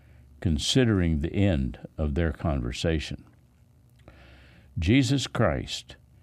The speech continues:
the same yesterday and today and forever. Be not carried about with divers and strange doctrines,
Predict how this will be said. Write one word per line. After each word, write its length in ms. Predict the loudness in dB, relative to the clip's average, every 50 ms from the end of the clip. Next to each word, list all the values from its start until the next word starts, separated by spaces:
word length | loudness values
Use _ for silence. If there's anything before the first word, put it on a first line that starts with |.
| -20 -20 -20 -20 -20 -20 -20 -8 -2
the 100 | 0 2
same 480 | 2 4 4 4 4 4 4 2 2 2
yesterday 800 | 2 2 0 0 0 0 0 2 2 2 2 2 0 -2 -4 -6 -10 -20 -20 -20 -20 -20 -20 -20 -20 -20 -20 -14 -6
and 220 | -2 0 0 0 0
today 640 | -2 -2 0 2 2 2 2 2 0 0 -2 -4 -8 -18 -20 -20 _ _ -20 -20 -20 -20 -20 _ -18 -10
and 260 | -4 -2 0 0 -2 -2
forever. 540 | -4 -4 -2 -2 -2 -4 -4 -10 -12 -14 -16 -20 _ _ _ _ _ _ _ _ _ _ _ -20 -20 -20 _ _ _ _ _ _ _ _ -4 2 6
Be 160 | 6 8 8
not 320 | 8 6 4 4 2 -2
carried 360 | -2 0 2 4 4 4 4 2
about 600 | 2 2 2 2 2 2 0 -2 -4 -10 -18 -20 -18 _ -2
with 260 | 0 0 2 2 2
divers 640 | 4 4 4 6 4 4 2 0 -2 -2 -2 -4 -4
and 220 | -4 -4 -4 -4
strange 640 | -6 -6 -4 0 0 2 2 2 2 0 -2 -4 -4 -2
doctrines, 760 | 0 2 2 0 0 -4 -6 -8 -8 -8 -8 -10 -12 -14 -16